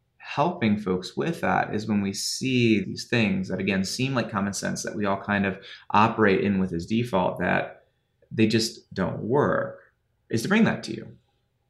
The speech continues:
right? And this is definitely one of those things that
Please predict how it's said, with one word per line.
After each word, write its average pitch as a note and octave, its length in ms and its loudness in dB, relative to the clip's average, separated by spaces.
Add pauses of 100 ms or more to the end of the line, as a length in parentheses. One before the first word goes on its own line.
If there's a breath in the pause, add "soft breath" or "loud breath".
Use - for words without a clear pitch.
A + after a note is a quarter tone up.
(460)
right? A2+ 320 -4 (340 loud breath)
And B2+ 160 6
this D3+ 160 6
is C#3+ 160 -2
definitely B2 600 2
one G2 240 0
of F2+ 100 -2
those E2+ 260 -4
things - 480 -4
that E2+ 420 -2